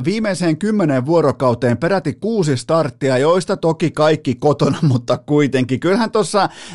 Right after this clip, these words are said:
aikamoista kivirekeä tällä hetkellä kannatellaan niskalihasten varassa, mutta se johtuu siitä, että A, olet joukkueen supertähti, B, joukkueella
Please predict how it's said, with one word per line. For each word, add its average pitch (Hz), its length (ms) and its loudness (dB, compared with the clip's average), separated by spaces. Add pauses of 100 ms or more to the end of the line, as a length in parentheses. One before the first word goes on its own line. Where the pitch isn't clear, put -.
(100)
aikamoista 185 800 0
kivirekeä 143 760 0
tällä 143 360 2
hetkellä 127 540 0
kannatellaan 131 880 0
niskalihasten 135 1000 0
varassa, 143 460 0
mutta 220 320 -4
se 196 120 0
johtuu 175 420 0
siitä, 160 400 -2
että 135 260 -2
A, 175 380 2 (280)
olet 139 440 0
joukkueen 110 580 0
supertähti, 190 640 0
B, 123 80 -6 (520)
joukkueella 139 640 2